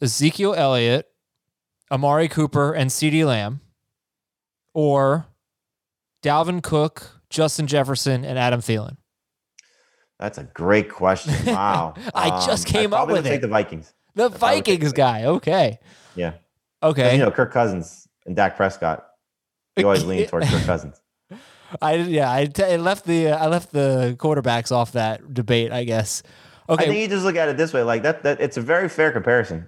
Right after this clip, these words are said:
Speaker 2: Um, but I do think that the receivers in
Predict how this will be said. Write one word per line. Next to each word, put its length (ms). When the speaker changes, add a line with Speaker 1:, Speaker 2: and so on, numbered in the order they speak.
Speaker 2:
Um, 480
but 100
I 80
do 140
think 260
that 320
the 80
receivers 560
in 360